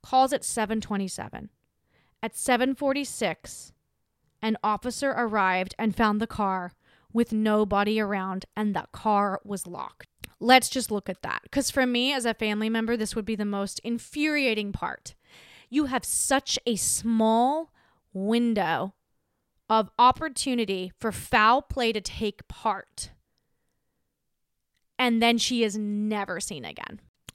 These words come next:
Now, I remember in twenty twenty-one,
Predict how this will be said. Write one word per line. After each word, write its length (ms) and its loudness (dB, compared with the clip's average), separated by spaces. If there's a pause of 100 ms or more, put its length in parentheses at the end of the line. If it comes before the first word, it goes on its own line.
Now, 280 0
I 120 2
remember 720 2 (380)
in 160 0
twenty 380 -4
twenty-one, 840 -2